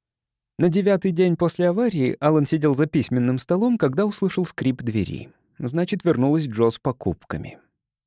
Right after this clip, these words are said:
Он продолжал трудиться, но вскоре спохватился, что жена так и не вошла в комнату со своим обычным «привет». Пришлось идти выяснять, в чем дело.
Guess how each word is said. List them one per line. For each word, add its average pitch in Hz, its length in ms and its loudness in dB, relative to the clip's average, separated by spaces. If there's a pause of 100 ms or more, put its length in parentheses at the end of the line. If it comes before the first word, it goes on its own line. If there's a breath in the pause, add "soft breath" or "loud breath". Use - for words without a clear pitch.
(120)
Он 113 180 2
продолжал 120 540 2
трудиться, 127 500 -2
но 117 140 2
вскоре 131 260 2
спохватился, 139 720 -2 (280 loud breath)
что - 180 0
жена 185 260 2
так 175 160 -4
и 185 40 2
не 175 100 2
вошла 151 340 2
в - 60 -8
комнату 175 400 2
со - 100 -2
своим 185 340 0
обычным 143 460 0
«привет». 113 640 -4 (480)
Пришлось 185 380 0
идти 139 200 0
выяснять, 135 540 0
в - 60 -20
чем 113 260 2
дело. 190 300 -2